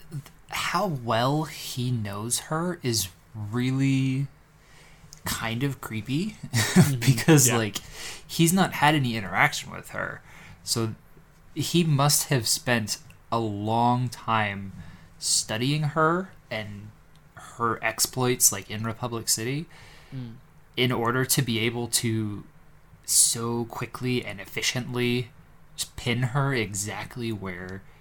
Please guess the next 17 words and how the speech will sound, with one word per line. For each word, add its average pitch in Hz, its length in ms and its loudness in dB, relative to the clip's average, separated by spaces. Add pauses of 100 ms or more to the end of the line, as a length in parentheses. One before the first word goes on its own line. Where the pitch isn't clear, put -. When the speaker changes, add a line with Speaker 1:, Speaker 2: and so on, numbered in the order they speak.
Speaker 1:
he - 180 -8
wants 95 260 -8
her 113 120 -6
to 101 80 -6
be. 95 320 -8 (580)
Speaker 2:
Mm. 120 400 -6 (460)
Speaker 1:
And 113 340 2
this 135 400 6
whole 160 160 4
scene, 135 280 2
again, 120 480 2
kind 123 220 0
of 110 120 -6
goes 110 220 0
back 101 360 -2
to, 107 540 0 (640)
uh, 101 220 -6